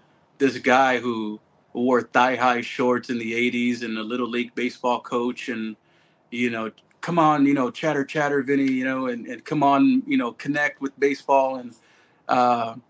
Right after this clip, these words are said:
you know, we, we, we had these loving moments as, as, you know, when the eighties were there, when I didn't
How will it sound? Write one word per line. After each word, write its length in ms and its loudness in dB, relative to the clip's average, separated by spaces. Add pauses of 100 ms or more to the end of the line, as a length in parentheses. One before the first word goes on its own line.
(360)
you 140 4
know, 140 4
we, 140 -2
we, 360 0 (140)
we 180 0
had 300 4
these 240 0
loving 360 4
moments 500 0
as, 480 -10 (340)
as, 280 -4 (200)
you 100 -2
know, 100 0
when 160 -2
the 220 0
eighties 200 2
were 140 -2
there, 300 0
when 180 -2
I 120 0
didn't 280 -2